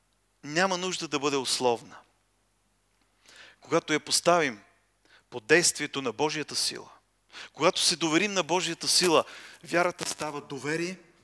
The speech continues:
доверието става увереност, увереност, която споделя опитността на вяра.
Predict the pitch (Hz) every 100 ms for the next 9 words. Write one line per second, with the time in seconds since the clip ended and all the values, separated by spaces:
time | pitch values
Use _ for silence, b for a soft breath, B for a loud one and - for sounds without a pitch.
0 | b b b - 143 156 156 151 139 -
1 | 151 147 139 120 165 175 165 156 - -
2 | B B B B B - 123 208 233 175
3 | - - - _ _ _ _ _ _ _
4 | _ - 143 180 170 - - 139 160 151
5 | 139 - - 135 - - - 123 117 120
6 | 104